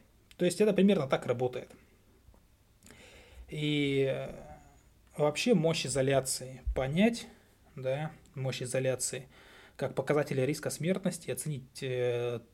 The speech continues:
целительность силы человеческих отношений можно, опять же, по результатам исследований. Сотни пациентов, перенёсших, э, ну, тоже, допустим, пересадку костного мозга.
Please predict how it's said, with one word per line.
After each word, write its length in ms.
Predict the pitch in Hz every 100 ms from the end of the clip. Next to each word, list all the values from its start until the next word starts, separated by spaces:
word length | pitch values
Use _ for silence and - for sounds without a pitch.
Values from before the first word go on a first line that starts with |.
| _
целительность 640 | - 151 151 - 120 110 -
силы 200 | 139 123
человеческих 460 | - 131 - -
отношений 360 | 135 127 214 143
можно, 400 | 127 160 151 - - - - -
опять 480 | 135 - - 190 151
же, 80 |
по 140 | 135 139
результатам 580 | 127 135 135 143 139 135
исследований. 640 | - 156 139 120 113 113 - _ -
Сотни 340 | - 190 185
пациентов, 480 | 131 131 180 196 -
перенёсших, 600 | 131 127 160 165 139 - - - -
э, 500 | 131 127 123 123 120
ну, 160 | 123 175
тоже, 220 | 170 135
допустим, 320 | 123 - -
пересадку 340 | 127 - 143 135
костного 300 | 131 135 117
мозга. 380 | 120 120 -